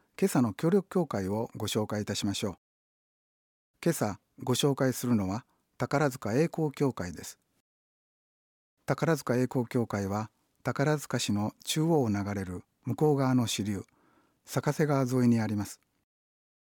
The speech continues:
最寄りの駅は、阪急今津線、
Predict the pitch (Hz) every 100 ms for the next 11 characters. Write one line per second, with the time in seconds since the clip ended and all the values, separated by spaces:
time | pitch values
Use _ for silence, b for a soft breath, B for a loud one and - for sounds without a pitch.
0 | _ _ 123 139 143 147 139 131 95 101
1 | - _ _ - 160 127 110 98 107 120
2 | 107 - 98